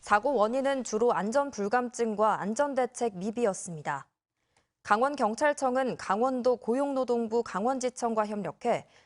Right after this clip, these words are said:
사고 예방 교육과 합동 점검을 추진합니다.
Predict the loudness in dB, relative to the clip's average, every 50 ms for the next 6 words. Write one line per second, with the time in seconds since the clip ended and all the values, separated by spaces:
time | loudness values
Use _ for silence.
0 | _ _ -4 2 2 2 4 2 0 2 4 4 4 4 2 0 0 2 2 2
1 | 0 0 _ 2 4 4 4 2 0 -6 -12 _ -6 -6 -4 -2 -2 -2 -2 -2
2 | -4 -4 -4 -4 -6 -6 -8 -12 -10 -8 -8 -8 -8 -10 -14 -12 -10 -10 -10 -10